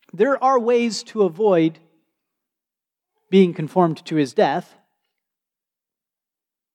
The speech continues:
You remember that the apostles all ran away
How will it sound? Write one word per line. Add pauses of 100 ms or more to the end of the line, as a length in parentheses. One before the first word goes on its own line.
(1600)
You
remember (2000)
that
the
apostles
all
ran
away